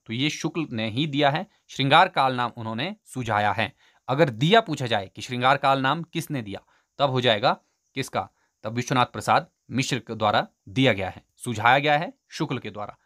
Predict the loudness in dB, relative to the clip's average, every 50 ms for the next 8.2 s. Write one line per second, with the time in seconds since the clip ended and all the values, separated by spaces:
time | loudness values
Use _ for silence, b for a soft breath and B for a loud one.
0 | _ _ -8 -2 0 0 0 0 -2 -2 0 0 0 0 0 -2 -8 -10 -10 -12
1 | -12 -12 -14 -12 -8 -6 -4 -6 -6 b b b b b -2 2 4 4 4 4
2 | 0 -4 -4 -4 -2 -2 -4 -4 -6 -10 _ _ _ -8 -6 -4 -4 -4 -4 -6
3 | -6 -8 -6 -4 -2 -2 -4 -4 -6 -6 -4 -2 -2 -2 -2 -2 -6 -10 -10 -10
4 | -10 -8 -10 -10 -12 -8 -6 -6 -6 -6 _ b b b b b b b b b
5 | -2 0 2 2 2 -2 -4 -4 -2 0 0 0 0 -2 -4 -2 0 0 0 0
6 | 0 -2 -4 -4 -4 -4 -4 -4 -4 -2 0 0 0 -2 -2 -2 -2 0 2 0
7 | 0 0 -2 0 2 2 2 2 0 -2 -4 -2 -2 -2 -4 -4 -2 -2 -2 -2
8 | -4 _ _